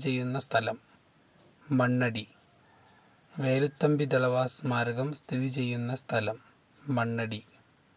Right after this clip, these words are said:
ഉണ്ണുനീലി സന്ദേശത്തിൽ വല്ലഭായ് എന്ന് പരാമർശം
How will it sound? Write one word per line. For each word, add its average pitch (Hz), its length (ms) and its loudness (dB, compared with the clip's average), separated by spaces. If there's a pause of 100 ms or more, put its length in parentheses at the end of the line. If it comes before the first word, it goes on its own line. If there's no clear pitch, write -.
(920)
ഉണ്ണുനീലി 190 640 8 (120)
സന്ദേശത്തിൽ 139 640 0 (260)
വല്ലഭായ് 160 540 4 (100)
എന്ന് 139 220 0 (800)
പരാമർശം 143 640 4